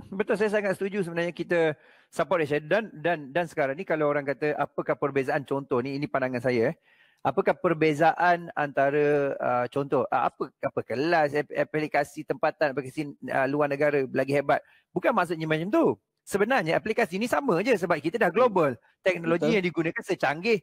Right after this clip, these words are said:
Speaker 1: Semua sama je sekarang ni. Dia bukan pasal, "Oh,
Speaker 2: Betul.
Speaker 1: Mat Saleh buat lagi bagus." No. Dia adalah pasal person dalam tu, kan. Ah, person yang dalam, <clears throat> apa tu, dalam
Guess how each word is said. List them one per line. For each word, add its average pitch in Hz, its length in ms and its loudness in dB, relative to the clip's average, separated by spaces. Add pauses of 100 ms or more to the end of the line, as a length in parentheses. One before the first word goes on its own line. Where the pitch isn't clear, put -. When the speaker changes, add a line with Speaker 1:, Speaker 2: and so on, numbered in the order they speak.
(140)
Speaker 1:
Semua 254 320 0
sama 294 240 2
je 170 160 2
sekarang 226 180 -2
ni. 220 140 0
Dia 208 160 0
bukan 214 240 0
pasal, 170 320 2 (260)
"Oh, 165 140 2
Speaker 2:
Betul. - 80 4
Speaker 1:
Mat 165 80 2
Saleh 190 160 2
buat 185 160 0
lagi 165 160 -4
bagus." 165 320 -2
No. 202 320 2
Dia 180 240 0
adalah 190 240 2
pasal 185 320 0 (160)
person 185 340 2
dalam 143 300 0
tu, 120 160 -8
kan. 147 160 0 (400)
Ah, 151 160 -2
person 180 320 0
yang 151 240 0
dalam, 147 320 2 (120)
<clears throat> 190 200 -4
apa 170 160 2
tu, 202 80 0
dalam 160 240 4